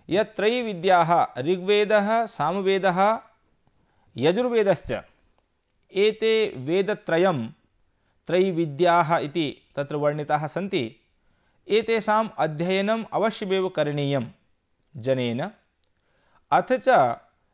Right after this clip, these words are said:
जनः विद्वान् भवेत्, भवितव्यं विपश्चिता। विपश्चित् पश्चिमः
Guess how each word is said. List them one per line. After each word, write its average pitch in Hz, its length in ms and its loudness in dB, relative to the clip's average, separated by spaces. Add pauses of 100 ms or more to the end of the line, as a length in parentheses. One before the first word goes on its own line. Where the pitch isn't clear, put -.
(160)
जनः 202 560 0
विद्वान् 190 600 2
भवेत्, 127 680 -4
भवितव्यं 214 680 -4
विपश्चिता। 175 840 -4 (1000)
विपश्चित् 220 640 -6
पश्चिमः 196 600 -4